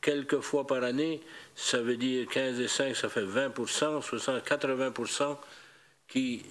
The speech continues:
ne font jamais de bénévolat ou très peu souvent dans la communauté. Pour moi, c'est pas un bon signe.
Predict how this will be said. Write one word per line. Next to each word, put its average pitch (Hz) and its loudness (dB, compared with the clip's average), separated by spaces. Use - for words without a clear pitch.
ne 107 0
font 135 0
jamais 139 2
de 131 -8
bénévolat 135 2
ou 120 0
très 160 0
peu 156 0
souvent 143 0
dans 117 0
la 113 0
communauté. 117 -2
Pour 143 2
moi, 160 2
c'est - 0
pas 151 2
un 110 2
bon 107 0
signe. 98 0